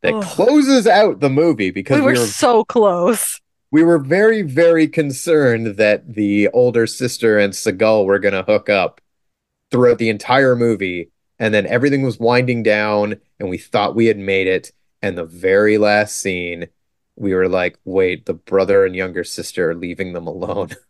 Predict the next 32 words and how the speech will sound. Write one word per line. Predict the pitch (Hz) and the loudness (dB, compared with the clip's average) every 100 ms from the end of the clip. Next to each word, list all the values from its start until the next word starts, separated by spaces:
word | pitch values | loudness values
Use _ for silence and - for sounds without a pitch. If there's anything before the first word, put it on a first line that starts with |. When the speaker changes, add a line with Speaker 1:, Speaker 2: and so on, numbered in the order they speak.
| _ _ _ _ - | _ _ _ _ -2
Speaker 1:
Oh, | 139 117 | -2 0
no. | 131 127 107 110 110 _ - _ - | 0 2 2 0 -4 _ -20 _ -6
And | 107 | -2
then | 107 | 0
it | 101 | -2
cuts | 127 104 | -2 -2
back | - 113 110 | 0 -2 0
to | 123 | -4
the | 107 | -2
bedroom | 113 123 107 101 98 101 _ _ _ _ | 0 0 0 -6 -6 -10 _ _ _ _
to | - 104 | -4 0
a | 101 98 85 - 113 | 2 2 -2 -8 -14
very | 95 110 117 120 104 | -2 2 2 2 0
excited, | 123 - 123 113 117 113 104 104 _ _ | -2 -2 0 0 2 0 -2 -18 _ _
whatever | 101 104 104 | -2 0 0
the | 110 | -2
sister's | 107 110 - 92 - | -4 -8 -6 -10 -2
character's | 101 92 95 95 | -2 0 -6 -4
name | 92 95 | -4 -4
is, | 90 | -6
Irina? | - 90 98 127 151 _ _ _ _ _ - | -10 -10 -6 -4 -6 _ _ _ _ _ -14
Irina? | 90 82 104 120 127 _ _ _ _ | -10 -6 -2 -2 -2 _ _ _ _
Speaker 2:
Lena, | 190 196 185 156 | -6 -4 -4 -4
I | 160 | -6
think. | - 156 160 - | -8 -12 -12 -14
Speaker 1:
Lena? | 110 107 110 | -6 -2 0
Speaker 2:
Isn't | 127 208 | 0 -2
it? | - _ _ _ _ _ _ _ _ _ _ 98 | -12 _ _ _ _ _ _ _ _ _ _ -2
Speaker 1:
Uh, | 92 92 92 80 - _ _ - | 0 2 0 -2 -8 _ _ -8
removing | 110 101 110 117 113 | -4 0 0 0 0
her | 123 | -2
dress | 113 123 120 104 - | 0 2 2 0 -2